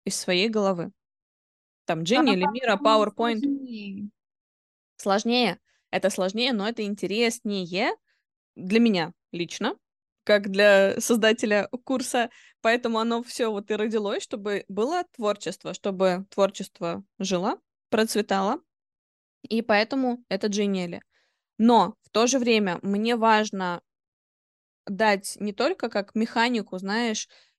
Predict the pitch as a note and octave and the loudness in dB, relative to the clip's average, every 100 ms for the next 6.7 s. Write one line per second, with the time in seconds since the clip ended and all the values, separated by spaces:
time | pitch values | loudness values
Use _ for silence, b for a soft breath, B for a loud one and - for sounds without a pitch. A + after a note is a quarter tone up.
0 | _ - A#3+ A#3+ B3+ A#3+ C#4+ D4 - A#3+ | _ -2 0 2 0 0 0 0 0 2
1 | A3+ - _ _ _ - G#3 D4+ E4+ A3 | 0 -4 _ _ _ -6 -4 -2 -2 -4
2 | F#3 G3+ A3+ B3 A#3 G3+ - A#3 A3 G3 | -4 -6 -6 -4 -4 -4 -6 -6 -2 -2
3 | - - D#3 G3+ _ _ _ _ _ - | -4 -14 -14 -14 _ _ _ _ _ -4
4 | G3+ B3+ C4+ B3 A3+ B3 C4+ C4+ A3+ A#3 | 2 2 4 2 0 -2 -4 -2 -2 -2
5 | C#4 G4 F4+ - F#3+ - G#3+ G3+ C#4 D4 | -2 -2 -6 -4 -4 -4 -4 0 0 0
6 | B3 B3+ - A3 G#3 G3 - | -2 -6 -4 0 0 0 -6